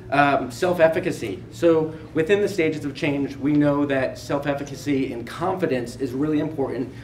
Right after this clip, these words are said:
um, between these different stages of change. So for example, somebody in pre-contemplation is gonna have a, has a lower level of self-confidence, while somebody in a more advanced stage, such as preparation or action,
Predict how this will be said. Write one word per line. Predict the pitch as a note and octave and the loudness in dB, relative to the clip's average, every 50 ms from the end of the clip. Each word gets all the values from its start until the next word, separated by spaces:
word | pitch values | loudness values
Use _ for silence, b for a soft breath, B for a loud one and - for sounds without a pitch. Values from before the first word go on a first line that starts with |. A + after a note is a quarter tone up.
| B B | B B
um, | - B2+ A#2+ B2 | -6 -4 -4 -4
between | C3+ - - - D3 C#3+ | 2 4 6 6 6 6
these | C3+ - - | 4 0 -2
different | - C3 - C3+ B2+ | -6 -6 -8 -8 -8
stages | - - B2 B2+ B2 A#2 G2+ | -6 -6 -4 -4 -4 -6 -10
of | - - | -12 -10
change. | - - C#3 B2+ A#2 G2+ F#2+ - - B B B B B B | -8 -6 -6 -6 -6 -8 -12 -14 -16 B B B B B B
So | - - D#3+ D3+ | -4 -2 -2 -2
for | - D3+ | -2 -2
example, | D3+ C3+ B2+ C#3+ D3 D#3 D#3 C#3 B2+ | -4 -4 -2 0 0 0 0 0 -4
somebody | B2 - E3+ D#3+ D#3 D3+ C#3+ C#3+ B2+ | -4 -4 -4 -2 0 0 0 0 -2
in | A#2 - | -2 -6
pre-contemplation | A#2 - D3+ D#3 - - C#3+ C#3 C3+ - D3 - - C3 B2+ B2+ C3+ | -6 -6 -6 -6 -6 -4 -6 -6 -4 -6 -8 -6 -4 -4 -4 -4 -6
is | B2 A#2+ | -6 -6
gonna | B2 C#3+ C3 | -6 -6 -4
have | C3 C3+ | -4 -6
a, | A#2+ A2+ A2 - - A#2 | -6 -8 -10 -10 -8 -6
has | B2+ B2+ B2 - - - | -6 -4 -4 -6 -8 -10
a | B2+ | -8
lower | A#2 A#2+ C3+ D3 D#3 D#3+ | -6 -2 0 0 2 2
level | D3 C#3 C3+ C3 C3+ B2+ | 2 2 2 2 2 0
of | B2 - - - - | -2 -2 -6 -12 -14
self-confidence, | - - B2+ A#2+ - - C3 B2+ A#2+ - - B2 B2+ B2 A#2+ - B B B B B B - | -6 -4 -4 -4 -2 -4 -4 -4 -4 -4 -4 -4 -4 -6 -6 -10 B B B B B B -4
while | B2+ C3+ C3+ B2+ | -2 0 0 0
somebody | - E3 D#3 C#3+ C#3+ C3+ C#3 B2 - B2+ | 0 0 0 2 2 2 0 0 -2 -4
in | B2 B2 B2 | -4 -6 -4
a | B2 | -4
more | B2+ C#3 C#3 C3+ | -4 -2 -2 -2
advanced | B2+ A#2 A#2+ C3 B2+ C3 B2+ A#2+ - | -2 -2 -4 -2 -2 -2 -2 -4 -4
stage, | C3+ B2 A2+ A2 A2+ - | -4 -2 -2 -2 -4 -4
such | - B2 A2+ - | -4 -4 -2 -2
as | B2 A#2 A2+ | -4 -4 -4
preparation | A#2 - - C#3 - B2 A#2+ A#2+ A#2+ A#2+ A#2+ | -6 -6 -6 -4 -4 -2 -2 -2 -2 -4 -6
or | A2+ G#2+ | -8 -8
action, | - B2 C3+ C#3 C3+ - B2 A2+ - | -6 -4 -4 -4 -4 -4 -6 -8 -8